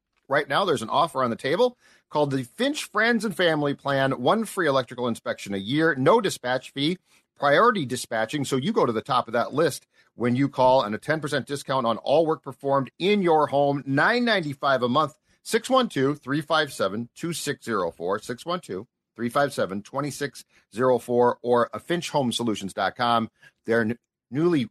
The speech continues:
redesigned website is absolutely fantastic. finch home solutions dot com. Make the call, visit the site, make sure that your home is safe as can be.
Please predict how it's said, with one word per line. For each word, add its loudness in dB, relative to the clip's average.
redesigned 0
website 2
is -4
absolutely -2
fantastic. -4
finch 0
home 2
solutions -2
dot 0
com. 0
Make -2
the -8
call, 2
visit 0
the -8
site, 0
make -4
sure -2
that -2
your 2
home -2
is -8
safe -4
as -16
can -14
be. -12